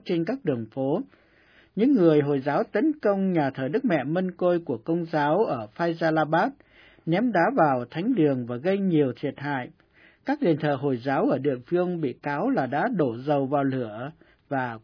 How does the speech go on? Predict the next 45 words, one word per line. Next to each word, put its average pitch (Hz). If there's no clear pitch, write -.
qua 156
các 220
loa 170
phóng 180
thanh, 185
họ 135
cổ 123
võ 131
bạo 147
động. 139
Trong 208
tình 147
trạng 127
căng 190
thẳng 120
đó, 127
nhiều 143
văn 185
phòng 135
của 113
giáo 143
hội, 165
kể 151
cả 135
trụ 160
sở 135
của 123
cơ 190
quan 175
bác 196
ái 170
Caritas 170
ở 123
địa 131
phương 170
đã 180
bị 180
đóng 156
cửa. 113
Một 160
số 180
tín 262
hữu 269
Kitô 190
đã 190